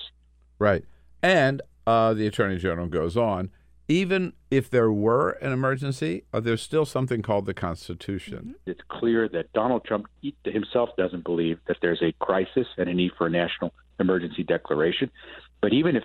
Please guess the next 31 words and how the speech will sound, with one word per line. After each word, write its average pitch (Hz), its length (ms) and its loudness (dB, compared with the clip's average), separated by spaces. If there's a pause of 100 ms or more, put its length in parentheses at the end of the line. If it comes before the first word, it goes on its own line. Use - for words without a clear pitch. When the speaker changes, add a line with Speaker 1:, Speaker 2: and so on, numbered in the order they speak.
Speaker 2:
there 90 200 0 (100)
is, 95 400 0 (1160)
that 113 180 0
doesn't 131 320 2
mean 110 220 2
that 98 100 -2
he 104 120 0
gets 107 300 0
to 90 100 2
violate 98 460 0
the 90 80 -8
Constitution, - 880 -2 (400)
the - 140 -6
separation 95 480 0
of 80 100 -8
powers 123 340 0
in 87 80 -4
the 82 60 -6
Constitution, 87 680 -4 (360)
and 87 160 -2
start 113 320 -2
to - 80 -4
raid 110 440 0 (840)
monies 104 580 0
that 90 200 0
have 87 120 -2
been 85 180 -4
allocated 104 580 0
appropriately 98 640 -2
by 80 180 -2
Congress. - 500 -4